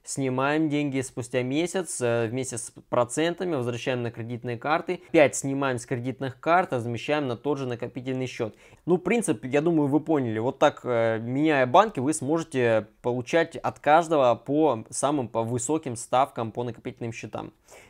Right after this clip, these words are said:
Итак, в нашем случае один миллион семьдесят тысяч рублей мы размещаем под семнадцать процентов годовых. Итого,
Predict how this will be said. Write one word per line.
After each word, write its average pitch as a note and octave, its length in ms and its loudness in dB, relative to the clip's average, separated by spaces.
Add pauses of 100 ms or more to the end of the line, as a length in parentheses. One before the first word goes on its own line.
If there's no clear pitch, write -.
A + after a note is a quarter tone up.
Итак, D3+ 340 4
в A#2+ 60 -4
нашем D#3+ 340 2
случае B2+ 640 -4
один D#3 300 2
миллион D3+ 260 2
семьдесят D3 360 -4
тысяч - 260 -10
рублей B2 380 -2
мы C#3+ 260 -2
размещаем B2 580 -6 (140)
под E3 200 0
семнадцать B2 720 -4 (160)
процентов A2+ 540 -6
годовых. G#2+ 480 -6 (1200)
Итого, D3 600 2